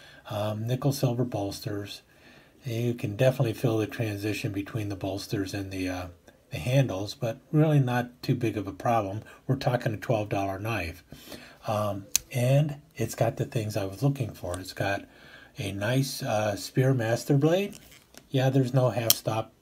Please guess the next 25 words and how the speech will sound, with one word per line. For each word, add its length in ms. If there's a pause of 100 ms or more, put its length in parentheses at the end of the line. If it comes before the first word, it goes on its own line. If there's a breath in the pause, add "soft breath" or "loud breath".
(200)
not 160
a 40
big 200
deal. 360 (520 loud breath)
You 180
also 360
have 420
a 140
spatula 680
over 280
here, 360 (320)
which 220
is 180
really 260
cool. 480 (440 loud breath)
But 180
then 360
as 200
you 80
turn 340
around 340
to 100
the 160
end 200
here, 420